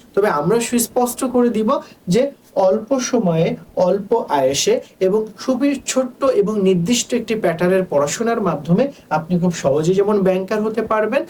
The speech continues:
আবার গুছিয়ে এবং রুটিন তৈরি করে সিলেবাসকে নিজের গ্রিপের মধ্যে এনে, যদিও কিছুটা সময় লাগবে,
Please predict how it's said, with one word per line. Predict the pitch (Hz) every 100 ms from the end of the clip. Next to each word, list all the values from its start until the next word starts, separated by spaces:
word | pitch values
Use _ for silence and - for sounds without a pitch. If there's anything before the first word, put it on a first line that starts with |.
| - -
আবার | - 330 214 147 - _ 160 170
গুছিয়ে | 247 - 285 226 160 - -
এবং | 208 208 208 180 262 - -
রুটিন | 160 208 262 277 269 -
তৈরি | 208 185 175 160
করে | 143 139 - -
সিলেবাসকে | - - 214 233 240 269 269 - 170 - -
নিজের | 175 175 233
গ্রিপের | 170 156 214 247 294
মধ্যে | 240 202 165 170 139
এনে, | 139 226 - - 170
যদিও | 175 208 359
কিছুটা | 359 320 269 262
সময় | 240 220 202 170
লাগবে, | 139 143 147 175